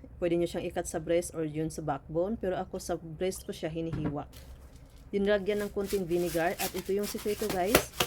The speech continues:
Ito yung spice, Caribbean spice na gamit ko. Pero hindi ito paid promotion, guys,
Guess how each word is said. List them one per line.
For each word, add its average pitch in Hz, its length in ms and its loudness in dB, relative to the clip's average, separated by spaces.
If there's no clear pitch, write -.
Ito 180 160 2
yung 175 240 4
spice, 180 480 0
Caribbean 180 400 4
spice 170 400 2
na 175 80 -2
gamit 156 400 0
ko. 165 240 0
Pero 180 160 2
hindi 170 240 2
ito 170 160 0
paid 170 240 2
promotion, 156 400 0
guys, 156 240 -2